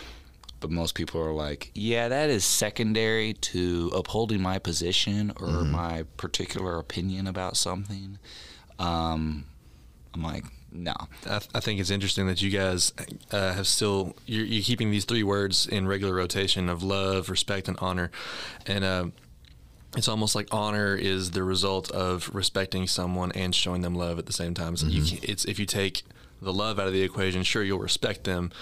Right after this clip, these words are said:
Speaker 3: but you're not going to honor them. If you take the respect out of the equation, well, then how are you even going to love them? So then you definitely can't honor them.
Speaker 2: Right.
Speaker 3: So it's, these, these three things all are necessary for that kind of relationship.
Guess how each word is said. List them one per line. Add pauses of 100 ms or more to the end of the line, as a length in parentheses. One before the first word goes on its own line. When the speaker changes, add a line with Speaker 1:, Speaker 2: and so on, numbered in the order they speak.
(440)
Speaker 3:
but
you're
not
going
to
honor
them.
If
you
take
the
respect
out
of
the
equation,
well,
then
how
are
you
even
going
to
love
them?
So
then
you
definitely
can't
honor
them.
Speaker 2:
Right. (880)
Speaker 3:
So
it's,
these, (140)
these
three
things
all
are
necessary (320)
for
that
kind
of
relationship.